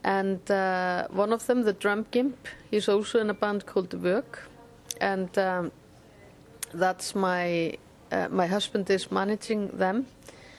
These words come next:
And so he started helping out Hatara as well. So I had met them a couple of times.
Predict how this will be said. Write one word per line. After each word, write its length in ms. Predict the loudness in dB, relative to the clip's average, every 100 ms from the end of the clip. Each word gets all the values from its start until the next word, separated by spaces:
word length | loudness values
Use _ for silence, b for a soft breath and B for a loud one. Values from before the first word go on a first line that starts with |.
| B B B B B
And 120 | 0
so 100 | 4
he 180 | 4 4
started 460 | 4 2 2 0 2
helping 360 | 0 0 0
out 140 | 0 0
Hatara 480 | 0 0 2 4 4
as 140 | 4
well. 180 | 2 4
So 140 | 4
I 160 | 4 4
had 240 | 2 2
met 260 | 0 -2 0
them 240 | 0 0 -6 B B B B B B
a 80 | -2
couple 300 | 0 2 2
of 120 | 0
times. 640 | 0 0 0 -2 -4 -10